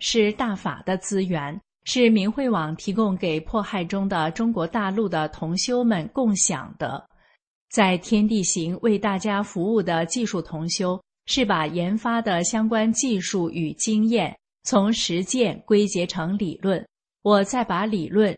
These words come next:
转用于实践，服务于当地同修。在这个过程中，虽有艰辛，有磨砺，但这是修炼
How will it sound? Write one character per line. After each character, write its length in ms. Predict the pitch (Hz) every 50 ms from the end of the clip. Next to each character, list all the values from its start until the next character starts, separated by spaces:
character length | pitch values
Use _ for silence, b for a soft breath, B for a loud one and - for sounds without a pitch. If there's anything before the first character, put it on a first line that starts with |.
| _ _
转 280 | - 202 175 160 156 170
用 220 | 214 262 247 214
于 140 | 190 160 165
实 260 | 175 - - 160 143
践， 340 | 147 - - 202 180 156 - - _ _ _
服 280 | - - - 196 208 233
务 80 | 240
于 220 | 196 165 165 170 175
当 260 | - 185 165 - 233
地 200 | 233 262 220 165
同 280 | - - 160 147 147 160
修。 320 | - - 180 165 170 208 - _ _ _ _ _ _ _ -
在 160 | - 226 214
这 120 | 208 214
个 120 | 196 190 190
过 180 | - 240 226
程 260 | 190 - 170 165 160 175
中， 300 | - 202 190 190 196 208 _ _ _ -
虽 220 | - 226 214 214
有 200 | 214 180 147 -
艰 340 | - - 220 208 196 202 208
辛， 420 | 202 - - 220 214 208 208 226 B B B
有 200 | B 202 185 170
磨 320 | 160 165 160 151 147 156 175
砺， 280 | 180 240 226 156 - - b b b b b
但 280 | 240 226 208 185 175 170
这 140 | - 240 220
是 200 | 180 - - 190 -
修 300 | - - - 226 220 220
炼 380 | 208 233 247 196 151 - -